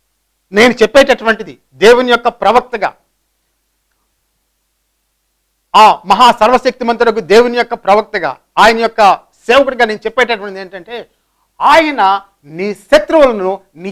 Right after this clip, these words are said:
చేతికి అప్పగించాడు." ఆ యుద్ధంలో దేవుని యొక్క జోక్యము, దేవుని యొక్క పాత్ర స్పష్టంగా మనకు ఆయన చెప్తూ ఉన్నాడు. అబ్రహాం శక్తి కాదు, అబ్రహాము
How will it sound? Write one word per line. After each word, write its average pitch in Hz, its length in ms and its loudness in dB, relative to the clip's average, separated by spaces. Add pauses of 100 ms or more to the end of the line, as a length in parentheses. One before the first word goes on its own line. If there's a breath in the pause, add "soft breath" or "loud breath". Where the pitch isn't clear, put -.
(140)
చేతికి 208 460 -8 (160)
అప్పగించాడు." 151 560 -10 (220)
ఆ 170 100 4
యుద్ధంలో 262 520 0 (280)
దేవుని 269 400 0
యొక్క 214 180 -6
జోక్యము, 247 580 -2 (140)
దేవుని 233 360 0
యొక్క 214 220 -6
పాత్ర 247 640 0 (380)
స్పష్టంగా 214 800 -2 (340)
మనకు 170 480 -6 (160)
ఆయన 151 300 -6 (120)
చెప్తూ 143 280 -18
ఉన్నాడు. 110 320 -20 (480)
అబ్రహాం 220 420 -6 (140)
శక్తి 190 240 -18
కాదు, 139 260 -12 (600)
అబ్రహాము 165 600 -6